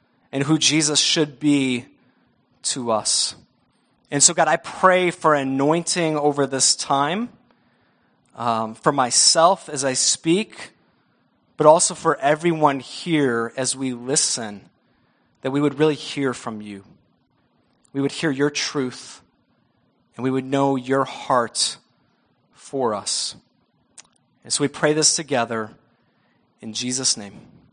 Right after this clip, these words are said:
Amen. So John fourteen, starting in verse one. "Do not let your hearts be troubled. Trust in God.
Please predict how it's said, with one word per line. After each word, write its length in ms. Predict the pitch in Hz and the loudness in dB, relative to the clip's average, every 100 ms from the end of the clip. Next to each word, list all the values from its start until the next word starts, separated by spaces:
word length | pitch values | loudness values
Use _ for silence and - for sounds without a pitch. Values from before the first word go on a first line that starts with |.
| _ - - | _ -18 -18
Amen. 320 | 101 107 107 - - - _ _ _ _ _ _ _ - | -16 -12 -12 -12 -20 -20 _ _ _ _ _ _ _ -6
So 140 | - | -2
John 340 | 151 165 180 214 | 2 4 4 2
fourteen, 680 | - 220 226 - 165 160 190 _ _ _ _ _ _ _ _ _ _ _ | 4 4 4 0 -4 -4 -8 _ _ _ _ _ _ _ _ _ _ _
starting 420 | - - 180 185 | 0 4 4 4
in 140 | 170 143 | 0 2
verse 360 | 160 170 - | 4 4 0
one. 300 | 143 139 113 - - - _ _ _ _ _ _ _ _ _ _ _ _ _ _ _ _ | 0 0 0 -6 -20 -20 _ _ _ _ _ _ _ _ _ _ _ _ _ _ _ _
"Do 200 | - 214 | 2 4
not 240 | 247 254 | 4 4
let 180 | 190 190 | 2 2
your 120 | 175 | 2
hearts 680 | 170 - 160 135 - - - - _ _ _ | 0 4 4 4 2 2 0 -6 _ _ _
be 120 | - 135 | -8 -6
troubled. 520 | - 165 131 110 - - - - _ _ _ _ _ _ _ _ | 0 0 0 -4 -12 -20 -20 -20 _ _ _ _ _ _ _ _
Trust 480 | - 202 208 - - | 2 4 6 2 -2
in 300 | 185 165 147 | 0 0 2
God. 460 | 147 123 113 139 | 4 4 2 -2